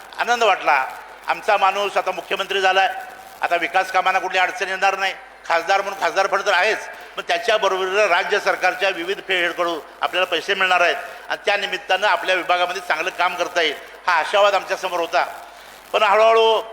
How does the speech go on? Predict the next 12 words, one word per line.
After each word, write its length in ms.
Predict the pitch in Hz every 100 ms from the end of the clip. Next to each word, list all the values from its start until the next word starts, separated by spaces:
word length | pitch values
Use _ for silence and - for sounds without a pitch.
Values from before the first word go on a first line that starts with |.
| - - - -
शासन 280 | 190 180 214
पुढं 220 | 208 202
सरकत 340 | 208 202 214 202
होतं, 180 | 196 208
दिवस 200 | 190 202
जात 180 | 196 202
होते 400 | 196 202 190 156 - - - -
आणि 100 | 190
उद्धव 300 | 185 185 220
साहेबांच्याकडे 560 | 202 185 185 180 202 208
खासदार 340 | 160 156 196 196
म्हणून, 240 | 165 147